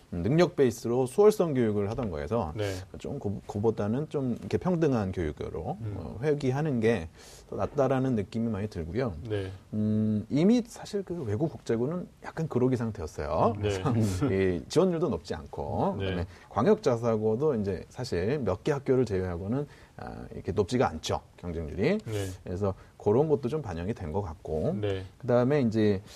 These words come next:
Speaker 1: 이 학교들이 원래 도입된 취지가 다양성,
Speaker 2: 음.
Speaker 1: 고교 선택의 다양성을 보장하기 위한 거였는데, 사실은 이게 인류학교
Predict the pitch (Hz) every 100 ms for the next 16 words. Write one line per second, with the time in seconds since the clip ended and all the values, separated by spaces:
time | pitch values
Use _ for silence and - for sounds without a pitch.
0 | - - - 120 113 135 175 175 - 220
1 | 214 202 120 127 175 185 175 135 131 175
2 | - - - 135 151 139 78 - 107 190
3 | - 87 78 110 131 135 131 127 143 131
4 | 151 110 123 147 160 151 147 170 190 143
5 | 131 147 151 143 135 143 120 131 135 131
6 | 123 127 175 - 180 196 185 156 135 147
7 | - 233 247 202 - - 117 101